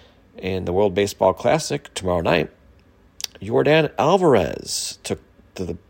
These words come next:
uh, batting practice for the first time this spring. He has not been very active and kind of a interesting first-round pick in a lot of leagues. He's got the numbers to back it up, but will he be healthy enough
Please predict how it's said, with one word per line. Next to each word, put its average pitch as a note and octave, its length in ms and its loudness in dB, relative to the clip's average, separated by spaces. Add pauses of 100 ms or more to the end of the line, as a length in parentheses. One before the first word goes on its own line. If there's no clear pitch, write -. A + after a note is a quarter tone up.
(140)
uh, F2 220 2
batting C3 360 2
practice A#2 440 -2
for - 140 -6
the F2 100 -4
first - 380 -4
time G2 380 -2 (540)
this F2+ 420 -2
spring. C#3+ 380 -2
He G#2 220 -2
has E2 260 -6
not F#2 300 -4
been D#2+ 320 -6 (840)
very F2 320 0
active A#2 460 0
and E2+ 280 -4 (460)
kind G#2+ 240 -8
of F2+ 180 -8
a A#1+ 220 -6 (140)
interesting G#2+ 480 -6
first-round G#2 580 -4
pick - 340 -8
in - 60 -8
a D2+ 80 -6
lot E2+ 160 -2
of E2+ 140 -6
leagues. E2 320 -4
He's E2 140 -8
got - 200 -2
the G2 60 -2
numbers A#2 420 -2
to - 80 -6
back F2 300 -4
it - 80 -2
up, - 160 -4
but G2 160 0
will G#2 160 -4
he A#2 140 -8
be B2+ 120 -6
healthy B2 400 -8
enough - 400 -8